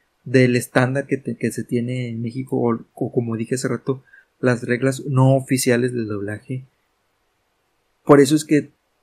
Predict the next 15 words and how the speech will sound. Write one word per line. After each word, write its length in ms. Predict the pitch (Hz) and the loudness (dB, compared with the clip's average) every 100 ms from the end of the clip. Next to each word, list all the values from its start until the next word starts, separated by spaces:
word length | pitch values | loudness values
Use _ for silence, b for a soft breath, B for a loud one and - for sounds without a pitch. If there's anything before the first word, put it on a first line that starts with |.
| - | -4
vemos 420 | 127 143 139 135 | 4 4 4 -2
ciertas 360 | 143 131 131 | 0 0 -6
cosas 280 | 131 117 120 | -8 -8 -8
que 100 | - | -8
están 280 | 113 - 110 | -10 -6 -8
mal, 260 | 120 117 110 _ _ _ _ _ _ - | -6 -8 -8 _ _ _ _ _ _ 0
pero 180 | 123 | 2
realmente 600 | 123 127 147 160 151 - | 2 0 -2 -6 -8 -8
no 180 | 160 120 | -6 -6
está 300 | 117 - 120 | -8 -8 -8
mal, 360 | 123 143 202 170 | -4 -2 0 0
o 60 | |
sea, 100 | 131 | -2
simplemente, 720 | 123 131 135 160 156 139 151 | -4 -6 -6 -6 -6 -6 -8
pues, 240 | 143 _ | -8 _